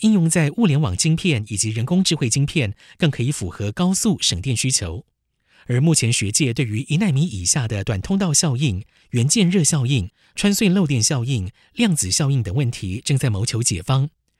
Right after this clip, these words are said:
如果不解决，基体电路运作时的漏电流与功率消耗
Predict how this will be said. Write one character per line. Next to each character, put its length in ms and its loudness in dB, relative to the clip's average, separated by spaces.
如 140 2
果 140 -2
不 140 2
解 180 -2
决， 360 -4
基 140 2
体 140 -4
电 180 2
路 140 2
运 120 4
作 160 2
时 200 0
的 100 -4
漏 160 2
电 180 2
流 280 -2
与 100 -4
功 220 2
率 100 2
消 180 2
耗 300 -6